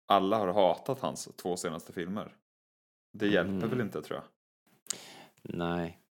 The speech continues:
Speaker 2: Är det så illa?
Speaker 1: Ja, men hans senaste Thor-film var ju stjärt, liksom.
Speaker 2: Ja.
Speaker 1: Och sen gjorde han den här, eh, Next Goal Wins, eller vad den heter, som handlar om det här,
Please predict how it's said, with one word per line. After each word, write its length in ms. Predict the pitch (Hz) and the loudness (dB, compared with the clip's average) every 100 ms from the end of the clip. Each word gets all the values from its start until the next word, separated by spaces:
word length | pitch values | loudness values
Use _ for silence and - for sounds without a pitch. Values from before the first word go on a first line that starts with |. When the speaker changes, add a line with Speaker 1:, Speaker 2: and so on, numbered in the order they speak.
| _ _ _ _ _ _ _ _ _ | _ _ _ _ _ _ _ _ _
Speaker 2:
Är 120 | - 120 | 0 2
det 60 | |
så 220 | 123 120 | 4 4
illa? 200 | 139 - - - _ - _ - | 4 2 -8 -18 _ -20 _ -4
Speaker 1:
Ja, 80 | |
men 140 | 110 110 | 0 2
hans 340 | 104 101 - | 0 0 -4
senaste 320 | - 101 90 | -2 -2 -2
Thor-film 680 | 101 113 101 92 110 110 107 | -4 0 2 2 0 -2 -2
var 160 | 104 95 | -2 -2
ju 420 | 85 82 78 - | -2 -2 -4 -6
stjärt, 600 | - - 98 - - - | -8 0 0 0 -14 -8
liksom. 340 | 78 - 82 117 - _ _ _ _ _ _ - | -6 -4 -4 -6 -10 _ _ _ _ _ _ -14
Speaker 2:
Ja. 500 | 50 50 - - - - _ - | -10 -8 -8 -10 -14 -18 _ -6
Speaker 1:
Och 180 | 92 - | -6 -2
sen 180 | 101 101 | -2 2
gjorde 220 | 101 85 | 2 2
han 160 | 82 | -2
den 120 | 82 87 | -4 -4
här, 600 | 82 73 76 76 76 76 76 | -2 -2 -2 -6 -8 -6 -6
eh, 60 | 76 - - _ _ _ _ | -10 -18 -20 _ _ _ _
Next 420 | 95 87 - - - | -4 -2 -4 -8 -4
Goal 440 | 92 87 87 92 | 2 2 2 0
Wins, 360 | 120 123 123 - | 0 -2 -4 -6
eller 120 | 107 | -6
vad 80 | 101 | -4
den 40 | |
heter, 160 | 82 76 | -6 -10
som 100 | 82 | -8
handlar 240 | 85 76 76 | -6 -4 -6
om 120 | 76 | -8
det 60 | |
här, 260 | 87 - - | -8 -8 -8